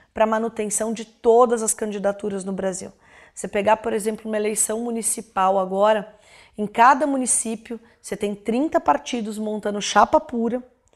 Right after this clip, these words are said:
então é insuficiente pra se bancar todas as candidaturas. E ele dá aos partidos o poder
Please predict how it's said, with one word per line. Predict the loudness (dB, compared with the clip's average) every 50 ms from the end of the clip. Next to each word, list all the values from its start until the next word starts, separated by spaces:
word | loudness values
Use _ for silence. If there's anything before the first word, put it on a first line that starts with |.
| _ _ _ _ _ _ _ -14
então | -8 2 2 2 2 2 -2
é | 0 0
insuficiente | 0 0 -2 -2 -2 -4 -4 -4 -4 -2 -2 -2 0 0 0 0 0 -2 -4 -6 -8 -12
pra | -10 -6 -2 -2 0
se | 0 0 -4
bancar | -2 0 0 0 0 0 2 2 2 2 2
todas | 2 2 2 2 2 -2 -4
as | -6 -4
candidaturas. | -2 -2 -4 -2 0 0 0 -2 -2 -6 -8 -6 -6 -8 -12 -16 _ _ -20 -20 -20 _ 0
E | 0 2
ele | 2 2 0
dá | 0 4 6 6 6 6
aos | 4 2 2 -2 0
partidos | 2 2 0 0 -2 -6 -6 -6 -4 -6 -6 -6
o | -8
poder | -6 -4 -2 -2 0 4 4 4 4 4 0